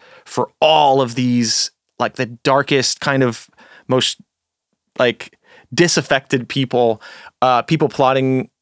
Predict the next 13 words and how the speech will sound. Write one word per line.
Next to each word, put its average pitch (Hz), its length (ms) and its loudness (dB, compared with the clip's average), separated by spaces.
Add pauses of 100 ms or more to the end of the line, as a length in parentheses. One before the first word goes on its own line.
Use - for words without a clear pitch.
(160)
you 143 120 -4
know, 117 420 0
mass 135 220 0
shootings, 123 460 0
people 135 300 -2
trying 135 300 0
to 131 120 0
promote, 127 540 0 (320)
uh, 123 220 2 (640)
you - 200 -6
know, 135 100 2
Hitler, 139 500 2
like, 127 240 0